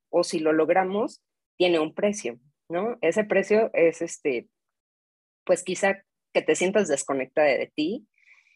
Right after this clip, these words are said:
ese precio quizá es niveles de estrés altísimos, o ese precio son muchas cosas. O sea, la verdad es que también parte de esto es que no podemos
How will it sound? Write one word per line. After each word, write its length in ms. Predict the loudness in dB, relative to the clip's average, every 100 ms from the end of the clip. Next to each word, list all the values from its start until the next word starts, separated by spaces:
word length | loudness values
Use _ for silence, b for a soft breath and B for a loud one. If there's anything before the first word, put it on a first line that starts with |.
| b
ese 260 | -2 2 2
precio 460 | 2 2 4 2 0
quizá 380 | -6 0 2
es 320 | 2 0 -8 -12 -4
niveles 540 | 0 2 2 2 0
de 80 | -2
estrés 640 | -4 -4 -2 -4 -6 -10
altísimos, 1040 | -6 -6 -6 -10 -8 -6 -6 -6 -6 -8 _ _ _ _ _ _ _ _
o 500 | 4 6 8 6 6
ese 240 | 2 -2 -10
precio 520 | -8 -10 -6 -6 -6 _ _ _
son 220 | -10 -8 -6
muchas 380 | -8 -6 -8
cosas. 500 | -6 -8 -4 -6 -6 _
O 100 | -6
sea, 180 | 0 2
la 160 | 2 2
verdad 280 | 2 2
es 140 | 0 -2
que 260 | -2 -4 _ _ _ _
también 440 | -4 -2 -2 -2 -2
parte 280 | -4 -2 0
de 140 | 0
esto 300 | -2 -4 -2
es 180 | -2 -4
que 220 | -12 -12 _ _ _ _ _ _ _ _
no 320 | -8 -2 -2
podemos 800 | 2 2 2 0 -2 -2 -6 -14